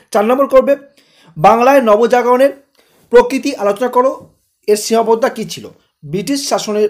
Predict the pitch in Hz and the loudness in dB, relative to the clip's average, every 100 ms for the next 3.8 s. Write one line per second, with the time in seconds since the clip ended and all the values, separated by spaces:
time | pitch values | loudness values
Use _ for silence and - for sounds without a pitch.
0 | 156 156 196 202 226 - _ _ _ 170 | -4 -6 -4 -2 -2 -4 _ _ _ -10
1 | 185 214 220 - - 190 165 185 208 220 | -6 -4 -4 -6 -8 -8 -4 -4 -4 -6
2 | 190 165 180 170 175 170 - _ 175 185 | -6 -8 -4 -2 -4 -6 -18 _ -8 -2
3 | 196 208 190 156 147 123 104 | 0 0 -2 -4 -6 -8 -12